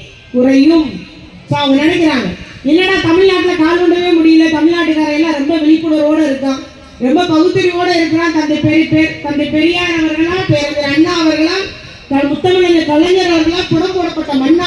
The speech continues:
இருக்குது, நம்ம என்ன ஒரு பொய் ப-, பண்ணாலும், மாயாஜாலம் பண்ணாலும் பலிக்க மாட்டேங்குதுன்னு" சொல்லிட்டு பேசாம எம்பி தொகுதியை குறைச்சிருவோம் அப்படின்னு நினைக்கிறோம்.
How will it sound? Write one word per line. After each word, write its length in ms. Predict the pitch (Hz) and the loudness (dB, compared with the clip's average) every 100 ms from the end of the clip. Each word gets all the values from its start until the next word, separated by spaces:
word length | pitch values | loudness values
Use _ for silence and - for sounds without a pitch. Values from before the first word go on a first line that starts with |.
| 330 | -2
இருக்குது, 400 | 294 302 311 320 - - | -2 -2 -2 -2 -8 -6
நம்ம 180 | 254 254 | 0 2
என்ன 420 | 269 330 392 403 | 2 2 0 0
ஒரு 160 | 349 339 | 0 0
பொய் 340 | - 320 359 | 0 2 2
ப-, 300 | 320 311 294 294 | 0 -2 -4 -2
பண்ணாலும், 460 | 302 320 339 320 | 0 2 2 -2
மாயாஜாலம் 540 | 277 311 330 330 311 285 | -2 -2 0 2 2 0
பண்ணாலும் 280 | 294 294 - | -4 -4 -2
பலிக்க 320 | 294 359 339 | 0 2 2
மாட்டேங்குதுன்னு" 540 | 320 277 277 294 294 | 2 2 -2 -2 0
சொல்லிட்டு 420 | 285 269 311 349 - - - | 0 0 0 -2 -6 -16 -6
பேசாம 380 | 302 392 392 403 | -2 0 0 0
எம்பி 280 | 359 381 403 | 0 0 0
தொகுதியை 280 | 381 359 320 | 2 2 2
குறைச்சிருவோம் 500 | 359 370 370 359 320 | 2 4 4 4 2
அப்படின்னு 160 | 311 | 0
நினைக்கிறோம். 460 | 254 226 196 185 | 0 -2 -6 -12